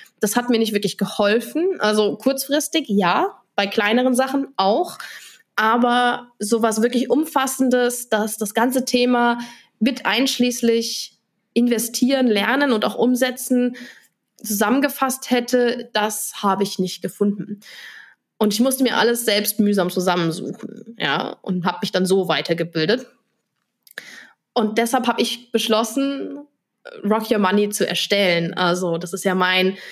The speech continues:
Signaturprogramm, in dem ich dir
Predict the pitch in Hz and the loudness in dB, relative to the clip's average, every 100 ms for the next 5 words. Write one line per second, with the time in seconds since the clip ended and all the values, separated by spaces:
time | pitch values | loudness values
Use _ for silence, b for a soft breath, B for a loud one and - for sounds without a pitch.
0 | B B B - 208 208 202 320 311 254 | B B B -2 0 0 0 0 0 -2
1 | 254 240 233 233 233 233 - 208 208 208 | 0 0 2 2 2 -2 0 2 2 2
2 | 208 208 208 196 | 2 0 2 0